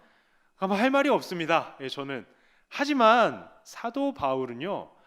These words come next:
사도 바울이니까 그게 가능한 거예요. 왜냐하면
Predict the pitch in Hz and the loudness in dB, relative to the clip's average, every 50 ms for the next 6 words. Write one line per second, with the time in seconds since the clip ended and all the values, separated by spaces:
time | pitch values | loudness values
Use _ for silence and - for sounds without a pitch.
0 | _ _ _ _ _ _ _ _ _ _ _ - - - 285 285 349 320 - - | _ _ _ _ _ _ _ _ _ _ _ -14 -6 -6 -2 -2 -2 -2 -4 -6
1 | - 151 190 262 262 311 320 320 - 294 - - 170 160 202 - - - 110 127 | -4 -4 -4 -4 -4 -4 -4 -2 -4 -4 -4 -4 -6 -6 -6 -6 -8 -14 -12 -12
2 | 147 170 202 202 190 170 139 104 90 85 82 80 82 90 95 95 98 _ _ _ | -10 -10 -8 -6 -6 -6 -6 -8 -12 -18 -20 -20 -20 -20 -20 _ _ _ _ _
3 | - 143 131 151 175 220 247 247 233 208 202 220 247 226 165 120 | -12 -6 -6 -4 -2 0 -2 -2 -2 -2 -2 0 0 0 -2 -4